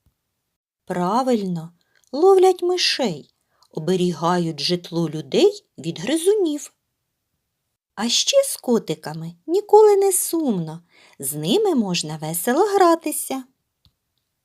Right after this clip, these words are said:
Люди добре годують котів, створюють їм гарні умови для життя. Коти дуже люблять тепло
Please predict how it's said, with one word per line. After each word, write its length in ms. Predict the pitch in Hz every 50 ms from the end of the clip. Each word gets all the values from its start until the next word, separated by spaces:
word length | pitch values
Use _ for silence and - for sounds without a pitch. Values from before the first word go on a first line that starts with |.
| _ _ _ -
Люди 500 | 160 156 170 190 285 330 - 208 160 170 _ _ _ _
добре 400 | 208 - 339 381 370 381 381 359
годують 580 | 359 392 381 359 349 320 240 180 165 170 -
котів, 540 | - - 196 196 _ - - 170 156 - _ _ _ _ _ _ _ _
створюють 840 | _ - - - _ 139 131 156 208 302 320 254 208 180 170 170 -
їм 120 | 170 165 160
гарні 640 | 151 127 127 147 151 190 247 254 226 208 196 185 _
умови 500 | - 165 156 156 156 165 175 180 180 175
для 220 | 175 170 170 175
життя. 720 | 170 - 170 170 170 _ _ _ - - 160 160 156 147 _ _ _ _ _ _ _ _ _ _ _ _ _ _ _ _ _ _ _ _ _ _ _ _ _ _ -
Коти 540 | 170 170 _ _ - 175 208 302 320 - _ _ _
дуже 400 | _ - 196 269 427 381 - 320
люблять 500 | 285 262 302 320 285 269 277 269 _ _
тепло 540 | _ 277 269 _ - 233 208 190 175 156 160